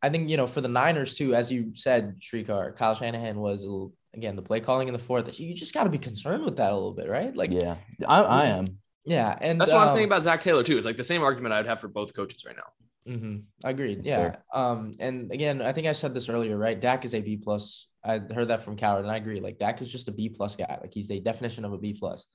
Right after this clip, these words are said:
Speaker 1: He'll have his insane moments, and then he'll have his, you know, his have his, have his downs.
Speaker 2: Is he really a franchise guy though?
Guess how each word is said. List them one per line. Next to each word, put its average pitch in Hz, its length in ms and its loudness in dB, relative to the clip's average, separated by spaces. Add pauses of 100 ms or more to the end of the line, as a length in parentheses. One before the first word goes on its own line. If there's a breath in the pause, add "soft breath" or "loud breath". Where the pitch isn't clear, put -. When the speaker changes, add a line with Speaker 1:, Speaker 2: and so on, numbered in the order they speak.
(120)
Speaker 1:
He'll 110 80 -4
have 123 160 4
his 120 240 -6
insane 123 340 -4
moments, 123 380 -4
and 104 100 -8
then 104 80 -6
he'll 107 160 -2
have 104 100 -2
his, 101 200 -8 (440 soft breath)
you 110 120 -8
know, 98 140 -4
his 117 200 -2
have 123 220 2
his, 127 140 -6
have 131 180 -2
his 131 120 -8
downs. 92 340 -2
Speaker 2:
Is 135 140 4
he 208 120 8
really 151 320 10
a 120 80 10
franchise 110 580 4
guy 98 220 4
though? 98 280 2